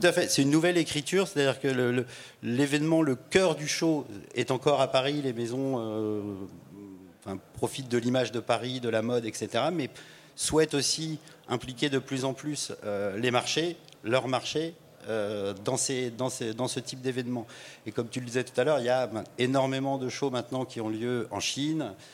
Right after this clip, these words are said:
Euh, enfin, c'est des, ils sont obligés d'adresser leur marché de manière assez spécifique. Et c'est une manière aujourd'hui, la tran-, enfin, le fait de capter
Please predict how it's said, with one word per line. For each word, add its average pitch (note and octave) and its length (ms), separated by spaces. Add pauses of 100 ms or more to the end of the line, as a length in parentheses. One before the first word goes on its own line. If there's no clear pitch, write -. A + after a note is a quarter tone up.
(180)
Euh, F#2+ 160
enfin, F#2 160
c'est A2+ 200
des, A2 100
ils G#2 400
sont B2 360
obligés C#3 420
d'adresser B2+ 420
leur A#2+ 160
marché B2 320
de D3 80
manière A#2+ 260
assez A#2 220
spécifique. B2+ 580 (260)
Et A#2+ 60
c'est - 160
une C3+ 140
manière D3 380
aujourd'hui, B2+ 360
la B2 120
tran-, - 180
enfin, A2 180
le A2 80
fait C#3+ 160
de A#2 100
capter C3+ 600